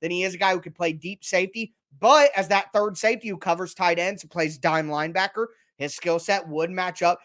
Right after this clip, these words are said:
to play that role. And it's obvious from the way that the Titans organization has spoken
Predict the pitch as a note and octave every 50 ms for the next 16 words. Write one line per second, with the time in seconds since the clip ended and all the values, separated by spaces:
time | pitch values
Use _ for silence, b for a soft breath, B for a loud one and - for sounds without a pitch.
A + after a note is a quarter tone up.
0 | b b b F3 D#3+ - F3 F3 F3+ F#3 F#3+ F#3+ F#3+ G#3 A#3+ C4+ A#3 F3+ D#3 D#3
1 | - E3 F3 F3 F#3+ F#3 G#3 G#3+ A3 - - G3 F#3+ F3+ E3+ D#3+ F3 F3 F#3 G3
2 | F#3+ - D#3 - F3 F3+ F3 F3 E3 F3+ F#3+ F#3+ F3+ E3+ D#3 D3 E3+ E3+ F3 E3+
3 | F#3+ F#3 E3 C#3+ - - - - - D#3 E3 E3 - B3 C4